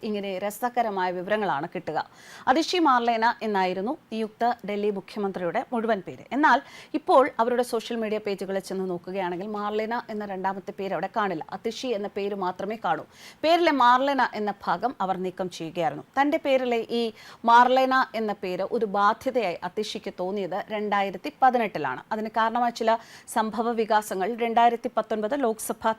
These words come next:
തിരഞ്ഞെടുപ്പിന് മുൻപായി നടന്നു. തിരഞ്ഞെടുപ്പ് പ്രചാരണങ്ങൾ നടക്കുന്നു. അതിഷിക്കെതിരെ ബി ജെ പി ഉയർത്തിയ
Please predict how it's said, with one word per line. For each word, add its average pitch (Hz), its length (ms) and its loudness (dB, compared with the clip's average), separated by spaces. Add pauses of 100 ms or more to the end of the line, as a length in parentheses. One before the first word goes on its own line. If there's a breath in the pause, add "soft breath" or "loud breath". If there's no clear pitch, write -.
തിരഞ്ഞെടുപ്പിന് 214 500 -4
മുൻപായി 208 480 -4
നടന്നു. 151 280 -4 (440 loud breath)
തിരഞ്ഞെടുപ്പ് 339 360 4
പ്രചാരണങ്ങൾ 220 520 4
നടക്കുന്നു. 202 520 -4
അതിഷിക്കെതിരെ 214 560 -6
ബി 202 280 -6
ജെ 220 60 2
പി 214 140 -6
ഉയർത്തിയ 196 360 -4